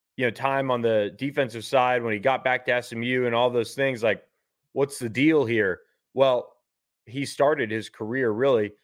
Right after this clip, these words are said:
on the offensive side with Rhett Lashlee. He was with them, um, not only at Miami before he came over, um, to S M U as, um, when Rhett Lashlee was, you know, hired as the head coach, but he was also here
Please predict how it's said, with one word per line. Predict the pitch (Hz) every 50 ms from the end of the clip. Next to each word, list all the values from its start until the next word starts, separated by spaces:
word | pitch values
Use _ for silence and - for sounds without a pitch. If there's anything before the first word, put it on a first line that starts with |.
| _ _ _ _
on | 107 107
the | 110 131
offensive | 170 208 - - 120 104 110 101
side | - 120 104 104 107 104 - _ -
with | 117 110 104 98
Rhett | 95 117 110 - -
Lashlee. | 117 117 123 127 - - - 80 80 _ _ _ _ _ _
He | 113 110 104 101 98 98 101 -
was | 98 107 92 92
with | 107 123 123 120
them, | 120 113 117 117 - -
um, | 107 101 101 98 101 98 98 98 104 _ _ _
not | 117 120 120 120
only | 120 120 120 120 113
at | 107 95 107
Miami | 104 95 98 104 127 156 147 127 120 113
before | 110 104 - 110 107 101
he |
came | 95 - 113 107 104
over, | 104 98 101 101 98 92 - _ _ _ _ _ _
um, | - 98 95 92 92 90 87 - _
to | 104
S | 101 101 95 - -
M | 101 98
U | 98 101 95 95
as, | 90 87 87 _ _ _
um, | 92 87 85 82 82 80 _ _ _
when | 98 98 92 95
Rhett | 104 101 82
Lashlee | 98 98 98 - - 98 92
was, | 92 90 - _ _ _ _ _ _ _
you | _ 92
know, | 82
hired | 85 101 104 101 98
as | 92 85
the | 90 87
head | 110 135 135
coach, | - 104 92 92 - _ _ _ _ _
but | -
he | 110 107
was | 104 107
also | 127 139 143 - 135 110
here | 95 110 117 110 107 104 -